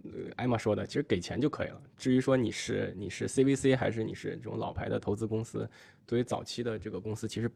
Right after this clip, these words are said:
不太看重。嗯，但大家还是现实一点，就是坦诚一点。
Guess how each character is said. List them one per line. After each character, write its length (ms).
不 80
太 100
看 180
重。 140
嗯， 180
但 100
大 140
家 60
还 100
是 60
现 200
实 120
一 20
点， 160
就 100
是 260
坦 160
诚 160
一 40
点。 100